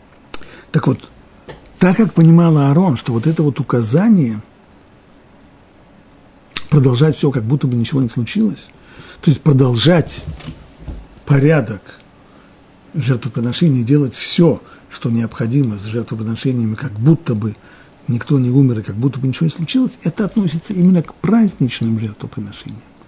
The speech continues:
Но это не относится к тем жертвам, которые были бы принесены, даже если бы сегодня не было никакого праздника. Среди них очистительная жертва новомесячья. Именно о ней поинтересовался Моше,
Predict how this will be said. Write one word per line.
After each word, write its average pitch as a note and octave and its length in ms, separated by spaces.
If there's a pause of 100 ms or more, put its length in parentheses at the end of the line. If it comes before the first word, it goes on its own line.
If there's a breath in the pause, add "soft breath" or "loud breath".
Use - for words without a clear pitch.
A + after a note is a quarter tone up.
(640 loud breath)
Но C#3 200
это C#3+ 320
не B2+ 360
относится A#2+ 760
к - 100
тем B2 260
жертвам, E3+ 440 (380 loud breath)
которые D#3 500
были D3+ 380
бы A#2+ 260 (180 loud breath)
принесены, D3 540
даже F3 260
если F3+ 180
бы E3 100
сегодня F3 340
не F#3 300
было F#3 220
никакого E3 440
праздника. C#3+ 520 (260 loud breath)
Среди D3 320
них D#3 320 (300 loud breath)
очистительная D3 720
жертва C3+ 480 (160)
новомесячья. A#2 720 (800 loud breath)
Именно A3+ 420
о G#3+ 60
ней G#3+ 320
поинтересовался A2+ 920
Моше, A2 320